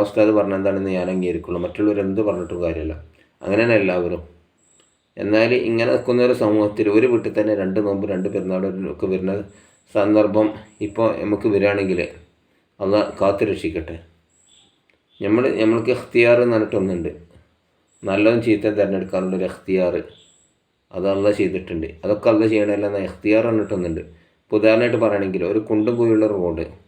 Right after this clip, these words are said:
ഇങ്ങേപ്പുറത്തൊരു നല്ല റോഡും. അപ്പോൾ ഈ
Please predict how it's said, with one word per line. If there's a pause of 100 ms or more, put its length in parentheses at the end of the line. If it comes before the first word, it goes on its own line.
(1040)
ഇങ്ങേപ്പുറത്തൊരു
നല്ല (120)
റോഡും. (1120)
അപ്പോൾ
ഈ